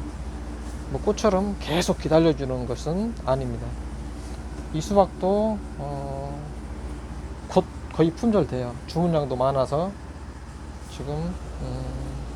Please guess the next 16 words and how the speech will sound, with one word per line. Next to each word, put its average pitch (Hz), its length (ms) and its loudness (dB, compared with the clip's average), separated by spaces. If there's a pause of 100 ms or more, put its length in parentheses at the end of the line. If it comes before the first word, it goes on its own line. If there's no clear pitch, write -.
(1000)
계속 196 300 10
택배만 190 320 2
싸고 160 180 2
있습니다. 120 320 -6 (340)
지금 120 340 -6 (420)
택배죠? 180 280 -2 (1400)
택배 151 200 -4
없습니다. 123 340 -6 (140)
택배는, 196 340 4 (440)
음, 131 520 -4 (1600)
지금, 196 600 2 (200)
음, 147 540 0
이거는 208 520 10 (240)
지금 175 880 4
당분이 226 440 8
많아서 143 760 8